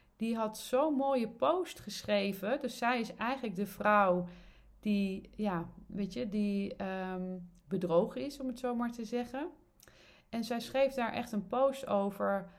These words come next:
over de bijvrouw, zeg maar, dat iedereen reageert vanuit een oude wond. En ik vond dat zo ontzettend knap, dat jij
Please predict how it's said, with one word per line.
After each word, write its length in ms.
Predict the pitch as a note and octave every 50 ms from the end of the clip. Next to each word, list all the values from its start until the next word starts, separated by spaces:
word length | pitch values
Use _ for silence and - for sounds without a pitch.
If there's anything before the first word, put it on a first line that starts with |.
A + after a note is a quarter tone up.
| - - _
over 340 | - G3+ G#3 G#3 G#3 G#3 G3+
de 300 | F3+ G3 G3 F#3+ F#3 F3+ F3+ -
bijvrouw, 720 | E3 D3+ G3 F3+ G#3+ C4 C#4+ C#4+ - - F#3+ F3+ F3 F3 F3+
zeg 300 | F3 F3+ F3+ F3 F3 F3+
maar, 340 | F3 E3 E3 F#3 A3 C#4+ D4+ - - - - - -
dat 360 | - G3+ G#3 G3+ G#3 - - - - - - -
iedereen 480 | - A#3+ B3 A#3+ B3+ A#3+ A#3 A3 G#3+ G#3+
reageert 680 | G#3+ G#3+ G#3+ G#3+ G#3 F#3+ G3 - A#3+ A#3+ A#3+ A#3 A#3+
vanuit 400 | - - G#3 G3+ G3+ G3 G3 G3
een 160 | G3+ G3 -
oude 580 | - G3+ G3+ G3 G3 F#3 F#3+ F3+ F3 F3 F3 E3+ E3+
wond. 480 | F3 A#3+ B3+ A#3+ F#3+ F3 F3 F3 - - - - - - - -
En 120 | - G#3
ik 80 | G#3 G#3
vond 240 | - - A#3+ A#3 G#3
dat 180 | G3+ - -
zo 580 | - - - - - - - A3 A3+ C4 C#4+ D#4
ontzettend 760 | E4 - - A#3+ A#3 - - C4+ C#4+ C#4 - A3 G3 F#3 F3+
knap, 420 | - - B3+ C#4+ C#4 G#3+ F3 F3 F3+
dat 180 | G#3+ G#3+ -
jij 420 | - A3 A3 A3 G#3+ A3 G#3+ G#3